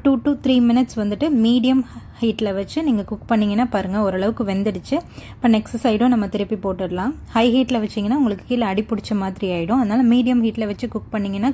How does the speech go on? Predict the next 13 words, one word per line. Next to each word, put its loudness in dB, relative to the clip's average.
க்ளோஸ் 2
பண்ணி 2
வச்சிருந்தோம்னாலே -4
உங்களுக்கு 0
நல்லா 2
குக் -4
ஆயிடும். 0
பாருங்க, -2
இப்போ -4
இந்த -2
சைடும் 2
வந்துட்டு 0
நம்ம 0